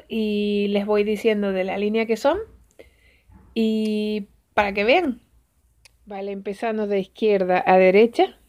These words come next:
tenemos el cero siete, el nueve once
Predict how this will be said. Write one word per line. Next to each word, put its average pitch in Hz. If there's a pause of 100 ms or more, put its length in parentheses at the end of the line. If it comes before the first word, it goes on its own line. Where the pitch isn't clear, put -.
(640)
tenemos 202
el 185
cero 208
siete, 254 (1500)
el 202
nueve 202
once 285